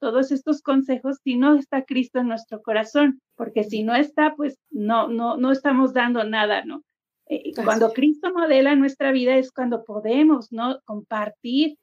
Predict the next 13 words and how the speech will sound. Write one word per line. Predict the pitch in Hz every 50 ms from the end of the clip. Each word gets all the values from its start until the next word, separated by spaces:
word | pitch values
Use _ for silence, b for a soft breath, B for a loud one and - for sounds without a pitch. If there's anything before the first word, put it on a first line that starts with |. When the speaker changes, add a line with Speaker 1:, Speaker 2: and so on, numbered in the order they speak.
| _ _ -
Speaker 1:
esta | 226 240 240 240 - 269 254
verdad | 214 220 202 165 202 214 233 254 269
y | 269 226 214 220 226
este, | 247 247 - - 294 294 285
esta | 277 269 - - 294 277 277 269 247 226 - _ _
prioridad, | - 240 240 226 220 233 220 208 208 226 240 285 302 294
¿no? | 233 240 262
De | 262 269 233
relaciones | 226 214 196 190 190 190 190 - 233 240 247 269 294 302 294 285 269 247 247 247 -
y | 196 190
de | 196 202 202
decir, | 208 202 - 247 247 240 _ _
pues | - 214 208 208 -